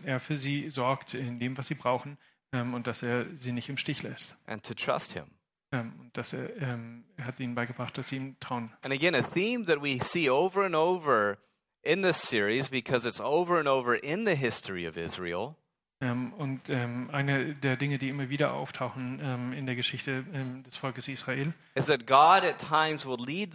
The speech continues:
Speaker 2: lead us into seasons where we have to trust him more.
Speaker 1: Ähm, und Gott führt uns in Zeiten, in denen, ähm, und Phasen, in denen wir ihm mehr vertrauen müssen.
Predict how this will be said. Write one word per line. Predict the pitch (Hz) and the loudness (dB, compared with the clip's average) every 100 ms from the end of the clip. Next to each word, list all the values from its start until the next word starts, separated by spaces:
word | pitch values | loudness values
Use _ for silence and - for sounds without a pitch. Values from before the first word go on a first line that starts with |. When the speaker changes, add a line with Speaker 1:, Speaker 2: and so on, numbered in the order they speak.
| - | -10
Speaker 2:
lead | 127 151 208 | -8 -4 0
us | 165 156 | 0 0
into | 135 | -4
seasons | - - 190 214 135 120 117 - _ _ _ - | -4 -4 -6 -4 -4 -4 -6 -14 _ _ _ -20
where | 104 123 160 185 | 0 4 6 4
we | 175 170 | 2 -2
have | 147 139 - | 0 -2 -2
to | 135 | -10
trust | - 104 104 - | -2 -2 -2 -4
him | 110 | -6
more. | 117 147 107 82 - _ _ - | -6 -6 -6 -10 -20 _ _ -8
Speaker 1:
Ähm, | 170 127 127 127 | -4 -4 -4 -8
und | - 156 131 127 - - _ _ _ _ 165 | -2 -2 0 -4 -8 -14 _ _ _ _ -10
Gott | - 143 - | -4 -4 -4
führt | - 170 160 | -2 0 0
uns | 143 - | -4 -4
in | 156 | -6
Zeiten, | 147 131 117 131 | 0 0 0 -2
in | 123 123 | -4 -2
denen, | 127 127 131 - | 0 0 -2 -4
ähm, | 143 127 123 123 127 131 | -2 -2 -2 -6 -12 -10
und | 143 127 | -8 -6
Phasen, | - 127 123 127 131 | -2 0 0 -2 -4
in | 147 131 131 127 | -6 -6 -4 -2
denen | 127 127 | -2 -2
wir | 123 123 127 | 0 0 -2
ihm | 147 123 123 | -4 -8 -2
mehr | 143 160 | 4 4
vertrauen | - - 120 113 110 | 2 -8 -6 -6 -6
müssen. | 110 - | -10 -14